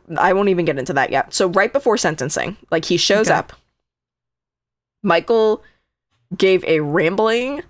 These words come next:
Speaker 1: ten-minute speech with, like, all kinds of biblical references and talking about how he's innocent and how he has faith in God. And, like, it was the first time he had ever spoken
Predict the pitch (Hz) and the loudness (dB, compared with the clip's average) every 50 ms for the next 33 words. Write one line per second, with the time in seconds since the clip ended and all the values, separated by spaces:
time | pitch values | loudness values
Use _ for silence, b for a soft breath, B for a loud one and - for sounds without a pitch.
0 | _ _ _ _ _ _ _ _ _ - - - - - 170 175 196 220 247 269 | _ _ _ _ _ _ _ _ _ -12 -12 -10 -4 0 0 0 2 2 0 0
1 | 262 254 240 - - - - - 185 147 131 - - - - - - - 180 - | 2 0 0 -2 -2 -4 -2 -2 -2 -2 -2 -2 -4 -4 -4 -4 -4 -4 -2 0
2 | 165 160 - 180 175 165 175 - - 175 185 190 - - 214 220 202 - 160 143 | 0 0 2 2 2 2 2 2 0 0 0 0 0 -2 -2 -2 0 -2 -4 -4
3 | 139 - - 185 180 208 208 - - 160 147 151 131 - - - 156 143 - - | -4 -2 -2 0 0 0 0 0 0 0 2 2 0 0 -2 -4 -4 -4 -4 -2
4 | 165 147 139 131 135 170 226 - - B B B B B B B B 185 180 170 | -2 0 0 0 0 -2 -4 -6 -10 B B B B B B B B 0 0 0
5 | 160 - 185 165 165 - 160 156 156 160 151 - 151 165 160 151 160 147 147 - | 0 0 0 0 0 0 -2 -2 0 0 0 0 0 -2 -2 -2 -2 -4 -4 -4
6 | - - 311 339 320 311 - - - 302 302 294 285 285 277 277 277 285 - 156 | -4 -2 -2 0 0 -2 0 0 0 0 2 2 2 0 0 0 0 0 0 0
7 | 185 160 165 127 - 185 160 160 - 120 - - - 165 135 120 - 156 139 147 | 0 0 0 -2 -2 -2 0 0 0 0 -2 -2 -2 -2 -2 -2 -2 -6 -6 -4
8 | - 254 285 302 285 285 285 277 277 269 269 269 269 269 269 269 262 269 - b | 0 2 4 4 4 4 4 4 4 4 4 4 4 4 2 0 -2 -4 -8 b
9 | b b b b b b - 190 190 190 180 160 - 202 196 185 170 - - 196 | b b b b b b 0 2 2 2 2 0 0 2 2 4 2 2 0 -2
10 | 202 - 208 208 - - 190 - - 220 214 233 - - - 240 240 240 240 294 | 0 0 0 0 0 -2 -4 -2 0 0 0 0 0 -2 -2 0 0 0 0 0
11 | 285 202 202 180 156 175 175 - 165 - - - 170 156 151 - 180 185 185 196 | 0 0 2 2 2 2 0 0 -2 -2 0 0 0 0 2 0 0 0 0 -2
12 | 208 | -4